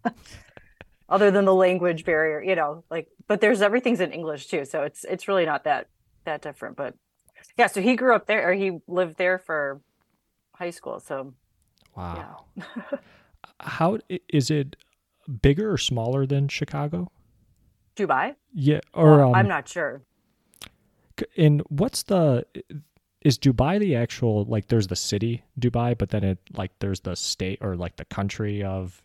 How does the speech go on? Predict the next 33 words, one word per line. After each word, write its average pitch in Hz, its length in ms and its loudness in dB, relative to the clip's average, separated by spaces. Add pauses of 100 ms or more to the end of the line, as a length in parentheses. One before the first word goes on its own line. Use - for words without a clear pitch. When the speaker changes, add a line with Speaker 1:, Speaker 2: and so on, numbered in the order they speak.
Speaker 2:
U 101 300 -2
A 98 40 -2
E? 107 300 -6
Is 113 380 -12
that 104 160 -6
how 117 100 -2
it - 40 0
is? 247 40 2
Speaker 1:
Yeah, 208 320 4
and 196 100 0
then 220 100 0
they 247 160 2
ha-, 214 120 -2
so 220 180 -2
there's 202 280 0
the 180 260 -6 (100)
different 196 340 -4
emirates 190 520 -2
there, 190 360 2
like 151 480 -4
Abu 160 280 0
Dhabi, 151 640 -4
Dubai, 143 640 -4 (380)
and 160 140 -16
the 151 100 -12
other 151 220 -10
ones 160 360 -8
that 170 120 -6
I 156 100 0
don't 156 200 -2
know. 139 140 -8
So 208 240 4
I, 208 320 4